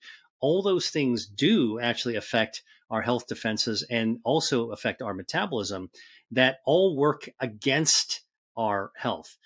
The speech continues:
So back to this idea about, you know, like, um, if, let, let's, let's, let's play with this idea that, you know, we had different dietary patterns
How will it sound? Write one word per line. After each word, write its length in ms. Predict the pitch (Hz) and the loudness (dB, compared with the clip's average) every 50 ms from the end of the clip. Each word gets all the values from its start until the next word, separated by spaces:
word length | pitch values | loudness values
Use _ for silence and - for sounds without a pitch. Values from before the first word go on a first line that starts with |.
| - - - | -20 -8 -2
So 180 | - - 135 | 2 2 2
back 280 | 110 180 170 190 - - | 6 8 8 8 8 6
to 100 | 202 160 | 2 2
this 200 | 160 156 - - | 2 4 4 4
idea 400 | 135 123 107 117 104 90 78 - _ _ _ _ _ _ _ _ _ _ _ _ - - - | 4 2 2 0 -2 -4 -6 -10 _ _ _ _ _ _ _ _ _ _ _ _ -14 -4 -4
about, 340 | 127 120 123 113 113 131 123 | 0 2 2 2 2 2 0
you 60 | 117 | 0
know, 140 | 113 113 107 | 0 0 0
like, 260 | 107 107 104 - - - - - - - _ _ - | 0 -2 -4 -4 -8 -20 -20 -20 -20 -20 _ _ -4
um, 360 | 127 117 110 110 110 127 127 - | -2 0 0 0 -2 -2 0 4
if, 400 | 156 165 - - - - - _ _ _ _ - 135 135 - | 4 4 4 2 -6 -8 -10 _ _ _ _ -10 -10 -8 -4
let, 180 | 135 143 143 143 | -2 -2 -2 0
let's, 240 | 147 143 139 - - - - | 0 0 0 -2 -10 -6 0
let's, 260 | 147 147 147 - - - | 0 0 0 -2 -4 -2
let's 160 | 143 135 - | -2 -2 -2
play 240 | - - 170 160 156 | -2 0 2 4 4
with 140 | 147 135 120 | 4 4 2
this 160 | 123 - - | 0 -2 0
idea 360 | 131 117 113 117 113 110 110 | -2 0 0 2 2 2 2
that, 160 | 107 107 113 | 0 0 -2
you 100 | 113 107 | -2 -4
know, 120 | 104 104 101 | -2 -2 -2
we 140 | 104 104 95 | -2 -2 0
had 200 | 117 110 90 - | -2 -2 0 0
different 260 | 139 - - 123 113 | 0 2 2 2 4
dietary 380 | 120 113 117 117 - 117 110 | 4 4 4 4 2 0 -2
patterns 480 | - 110 107 104 101 104 101 101 - | 0 0 0 0 0 0 -2 -4 -8